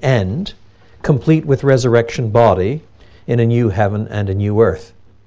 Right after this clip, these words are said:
He did not believe in the kind of, uh, outlook common in the Greco-Roman world, in which time goes round and round in cycles. He believed in, um, a, a linear developmental view of time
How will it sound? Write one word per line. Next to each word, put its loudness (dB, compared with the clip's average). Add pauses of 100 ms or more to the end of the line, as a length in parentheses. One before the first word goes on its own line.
(720)
He -2
did 2
not 0 (180)
believe 0
in -4
the -2
kind -4
of, -4 (360)
uh, -4
outlook 2
common -4
in -4
the -2
Greco-Roman 0
world, 2
in -2
which -4
time -2
goes 2
round 0
and -2
round -2
in -6
cycles. -2
He -8
believed -2 (380)
in, -2
um, -6 (260)
a, -8
a 6
linear 4
developmental 0
view 0
of -4
time -4